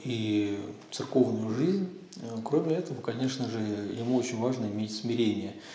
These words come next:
И это тоже не, не мое, и не только мое мнение. Вот, э, об этом писал святитель Николай Японский, когда его спрашивали, потому что ему нужны были помощники, и он все время просил, чтобы ему послали, прислали помощников там, из семинарий разных. И люди, к которым он обращался, они его спрашивали: «Ну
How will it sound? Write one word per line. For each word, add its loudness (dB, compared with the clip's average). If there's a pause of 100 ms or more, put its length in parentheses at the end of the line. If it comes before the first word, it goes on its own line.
(220)
И 0
это -2
тоже -2
не, 0
не 2
мое, 4 (160)
и -4
не -6
только -2
мое -2
мнение. -2 (400)
Вот, 2
э, 4
об 2
этом 4
писал 4
святитель -2
Николай 4
Японский, 6
когда 6
его 10
спрашивали, 2
потому 0
что 0
ему 4
нужны 4
были 4
помощники, 2
и 6
он 2
все 0
время 4
просил, 0
чтобы -2
ему 0
послали, 4 (420)
прислали 2
помощников 2
там, -4
из -4
семинарий 2
разных. 4 (400)
И 2
люди, 4
к 2
которым 4
он -
обращался, 2
они 2
его 6
спрашивали: 2
«Ну 0